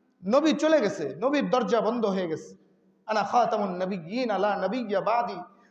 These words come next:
নবী বলে, "আমি শেষ নবী, আমার পরে আর কোনো নবী আসবে না। আমার এই নবীওয়ালা কাজ তোমরাই করতে হবে।" কিয়ামত পর্যন্ত এই উম্মতে মুহাম্মদিয়ার উপরে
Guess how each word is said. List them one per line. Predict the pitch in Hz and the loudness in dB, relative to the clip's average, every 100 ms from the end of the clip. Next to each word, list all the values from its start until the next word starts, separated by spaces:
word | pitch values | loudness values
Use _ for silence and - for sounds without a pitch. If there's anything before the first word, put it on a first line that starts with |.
| - | -2
নবী | 269 294 | 2 4
বলে, | 254 226 | 4 4
"আমি | 247 311 | 4 2
শেষ | - 247 - | 2 -2 -2
নবী, | 202 175 156 - _ _ | -8 -8 -10 -14 _ _
আমার | - 269 285 | 0 4 4
পরে | 220 233 208 | 4 2 4
আর | 190 | 2
কোনো | - 190 | 0 -4
নবী | 180 160 | -4 -2
আসবে | 156 143 143 156 | -2 -2 -4 -8
না। | 143 - _ _ _ - | -10 -16 _ _ _ -2
আমার | 240 269 214 202 277 | 2 4 4 2 0
এই | 247 202 - 196 | -2 -2 -8 -4
নবীওয়ালা | 208 302 311 262 240 | 2 4 6 6 4
কাজ | - 233 240 180 - - | 2 2 2 0 -4 -2
তোমরাই | 214 220 269 | 0 2 2
করতে | - 175 - 139 | 0 -6 -6 -8
হবে।" | 135 107 _ _ _ _ _ _ _ | -8 -18 _ _ _ _ _ _ _
কিয়ামত | 269 262 302 302 | 4 6 4 2
পর্যন্ত | 302 196 254 226 | 0 2 2 4
এই | 247 | 4
উম্মতে | 269 302 254 220 | 4 4 2 2
মুহাম্মদিয়ার | 208 262 240 220 196 196 | 2 0 0 -2 -2 -2
উপরে | 180 180 175 | -2 -4 -6